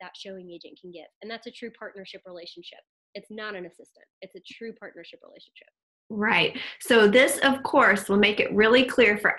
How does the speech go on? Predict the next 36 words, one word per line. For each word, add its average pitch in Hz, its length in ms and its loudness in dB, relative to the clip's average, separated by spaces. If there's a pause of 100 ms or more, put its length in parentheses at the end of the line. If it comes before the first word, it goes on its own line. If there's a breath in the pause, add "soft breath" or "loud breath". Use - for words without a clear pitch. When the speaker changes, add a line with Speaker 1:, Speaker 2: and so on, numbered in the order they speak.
Speaker 2:
anyone 233 380 4
that - 180 -2
watches 214 400 0
this. - 280 -8 (200)
This 226 460 2
conversation 233 880 2
only 220 320 2
gets 220 260 0
to 202 100 0
happen 196 580 0 (120)
after 214 380 0
you've 220 180 -2
already 202 240 2
had 190 220 0
a 175 80 -6
sit-down 185 880 -2
consultation 180 1120 -4 (180)
Speaker 1:
Yes. - 100 -18 (360)
Speaker 2:
with 180 140 -8
the 175 80 -6
clients. 165 520 -4
You've 190 240 -6
already 208 340 4
established 180 580 -2
the 160 80 -10
trust - 400 -2 (100)
so 175 140 -4
that 170 260 -6
then 202 240 0
you 180 260 -2
are 190 300 0
free 170 240 -4
to 170 140 -10
share 160 400 -6
this, - 240 -12
right? 170 360 -2